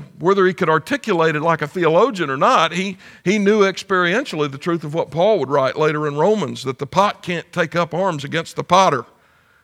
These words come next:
and say, "Why'd you make me like this?" And if you seek a relationship with God or relief from pain or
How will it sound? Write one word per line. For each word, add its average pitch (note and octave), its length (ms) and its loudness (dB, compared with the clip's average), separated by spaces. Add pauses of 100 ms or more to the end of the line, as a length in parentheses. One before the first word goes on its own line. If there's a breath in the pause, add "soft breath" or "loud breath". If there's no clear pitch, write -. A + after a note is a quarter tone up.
and - 140 -10
say, D#3 140 4
"Why'd E3 280 2
you F#3+ 120 -4
make F#3+ 260 0
me F3 140 -2
like C3+ 300 0
this?" - 380 -10 (1300)
And E3 80 -8
if C3+ 80 -8
you E3+ 100 -4
seek G#3 300 -6
a F3+ 80 -2
relationship D3 720 -4
with B2+ 140 -8
God C3+ 320 0
or - 20 -8
relief B2+ 380 -6
from B2 180 -14
pain C3+ 480 -6
or F#2+ 220 -12